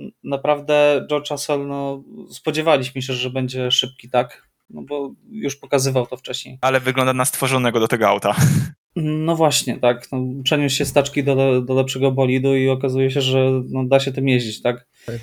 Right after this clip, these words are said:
Speaker 1: A Lewis Hamilton w drugą stronę trochę gorzej sobie radzi. Zwłaszcza, że ma już, no, nie oszukujmy się, trzydzieści cztery punkty po,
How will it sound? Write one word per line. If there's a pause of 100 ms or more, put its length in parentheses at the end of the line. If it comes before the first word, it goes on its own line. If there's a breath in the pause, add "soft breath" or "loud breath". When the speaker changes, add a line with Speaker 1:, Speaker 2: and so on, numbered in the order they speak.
(240 loud breath)
Speaker 1:
A
Lewis
Hamilton
w
drugą
stronę
trochę
gorzej
sobie
radzi. (440)
Zwłaszcza,
że
ma
już, (420)
no,
nie
oszukujmy
się,
trzydzieści
cztery
punkty
po,